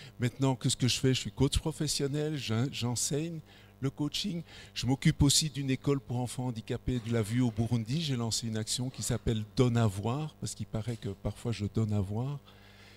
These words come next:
Et, euh, je m'occupe de, de ça. Et qu'est-ce que je fais avec tout ça ? J'ai bientôt fini. <laughs> Qu'est-ce que je fais avec tout ça ? Mais d'abord, je fais des conférences,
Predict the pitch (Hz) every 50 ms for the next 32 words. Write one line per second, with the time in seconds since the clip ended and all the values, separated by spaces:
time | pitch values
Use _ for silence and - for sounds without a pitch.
0 | - - - - - - - 120 117 117 113 110 113 117 117 113 113 110 104 107
1 | 110 120 117 - - 110 - 120 110 - - - - - - - - - - -
2 | - - - - - - 123 120 - - 127 127 - - - - - - - -
3 | - - - 175 160 - - 180 - - - - 165 175 160 117 123 113 - -
4 | 123 113 - - 110 - - - - - - - - - - - - - - -
5 | - - - - 127 113 117 - - 95 - - 110 107 127 131 123 123 - -
6 | - - - - 147 - - - 120 - - - - - - - - - 135 -
7 | - 156 139 - - 180 175 165 139 139 123 - - 131 113 - - 107 104 104
8 | - - - - - - - - - - - - - - - - - - - -
9 | - - 135 131 139 135 117 147 175 196 190 180 - - - - - - - -
10 | - - - - - - - - - - - - - - - - 151 123 147 -
11 | - 135 131 - 147 131 120 131 127 143 147 - -